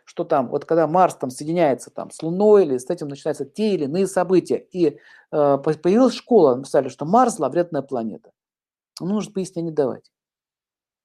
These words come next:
Почему она зловредная-то? Не она зловредная, а в твоей карме Марс работал. Знаете, что Юпитер может для кого-то сыграть не в ту сторону? Например, есть какая-то идея, Юпитер считается х-,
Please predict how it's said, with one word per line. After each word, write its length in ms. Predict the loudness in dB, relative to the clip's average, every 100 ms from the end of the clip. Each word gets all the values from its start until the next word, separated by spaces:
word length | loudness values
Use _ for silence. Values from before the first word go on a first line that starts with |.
| -8
Почему 140 | -2
она 120 | -2 -2
зловредная-то? 720 | -2 2 2 0 -10 -16 -20 _ _ _ _
Не 120 | -2 0
она 260 | 2 0 0
зловредная, 680 | 0 0 2 0 0 -4 -8
а 40 |
в 40 |
твоей 300 | 0 2 2
карме 400 | 2 2 2 0
Марс 340 | 0 -2 -2 -4
работал. 560 | -4 0 0 0 -10 _ _ _ _ _ _ _ _ _ _ _ _ _ -14
Знаете, 280 | 0 2 2
что 100 | 0
Юпитер 440 | -2 -2 0 0 2
может 240 | 0 0
для 100 | -2
кого-то 400 | 2 4 4 2
сыграть 440 | -8 0 2 0 -6
не 380 | -10 -8 -8 -8
в 80 |
ту 120 | -6 -6
сторону? 600 | -2 -2 0 -2 -4 -10 _ _ _ _ _ _ _ -10
Например, 340 | -4 0 2
есть 160 | 4 2
какая-то 380 | 2 2 0 -2
идея, 180 | -4 -4
Юпитер 300 | -8 -6 -4
считается 340 | -2 -2
х-, 80 | -4